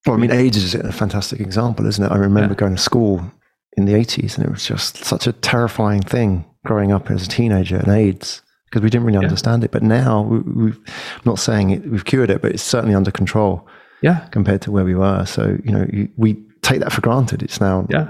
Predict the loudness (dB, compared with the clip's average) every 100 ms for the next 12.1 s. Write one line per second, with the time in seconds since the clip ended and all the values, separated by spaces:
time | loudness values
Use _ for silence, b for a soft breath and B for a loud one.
0 | 0 2 2 0 0 0 0 -4 -4 -4
1 | -2 -4 -2 -2 -2 -2 0 2 2 0
2 | -4 B B B B -2 -2 -6 -8 -4
3 | 0 0 2 2 4 4 2 -2 0 2
4 | 2 2 2 2 2 -2 0 -2 0 -2
5 | -2 -2 0 2 2 2 4 4 2 2
6 | 2 2 0 0 -2 -2 B _ 2 2
7 | 2 2 4 4 2 2 -2 -2 0 2
8 | 2 0 -2 0 0 0 2 2 0 0
9 | 2 2 2 0 2 2 2 0 2 2
10 | 2 0 2 2 0 0 0 2 2 0
11 | 0 2 2 2 2 2 2 0 0 -2